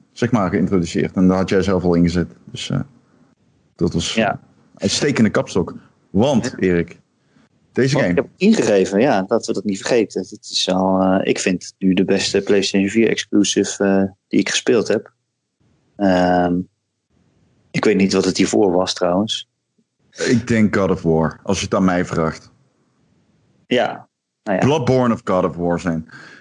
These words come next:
Speaker 1: eh, ik denk ik in de ogen van de meeste mensen de beste exclusives. Ik denk dat Spider-Man in de buurt komt, maar dat, ik zelf vind dat een, eh, goede game, maar ik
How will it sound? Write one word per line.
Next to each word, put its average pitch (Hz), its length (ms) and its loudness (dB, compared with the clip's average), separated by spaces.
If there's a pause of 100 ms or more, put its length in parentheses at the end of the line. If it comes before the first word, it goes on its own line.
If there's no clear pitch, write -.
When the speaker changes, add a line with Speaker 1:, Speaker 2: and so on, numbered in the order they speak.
(160)
Speaker 1:
eh, 76 320 0
ik 82 120 -2
denk 78 140 0
ik 71 100 -8
in 82 100 2
de 78 60 4
ogen 80 260 0
van 76 100 0
de 78 60 4
meeste 73 280 2
mensen 71 260 0
de 67 60 0
beste - 260 -2
exclusives. - 460 -2
Ik 85 80 2
denk 104 140 2
dat 92 100 0
Spider-Man 92 480 2
in 90 100 6
de 82 60 4
buurt 101 260 4
komt, 104 180 4
maar 85 120 4
dat, 90 160 2 (460)
ik - 160 -2
zelf 90 240 0
vind 80 160 2
dat 80 180 -2
een, 78 160 6
eh, 76 180 4
goede 104 200 2
game, 76 180 2
maar 71 120 0
ik - 260 -12